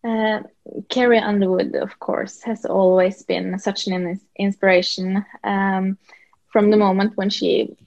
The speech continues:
won American Idol and showed the world that, uh, just ordinary girls from the country can, uh, break through and, uh, do country music the way she does, because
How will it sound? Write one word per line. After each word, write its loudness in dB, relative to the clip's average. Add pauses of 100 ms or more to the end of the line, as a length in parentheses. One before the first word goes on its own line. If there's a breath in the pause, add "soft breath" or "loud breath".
won 2
American 0
Idol 0 (280)
and -2
showed 4
the 6
world 2
that, 0
uh, 2 (880 loud breath)
just 2
ordinary 4
girls 2
from 2
the 4
country 2
can, -2
uh, -2 (600 soft breath)
break 4
through 4
and, -2
uh, -2
do 0 (220)
country -2
music -2
the 2
way 6
she -4
does, -6
because -4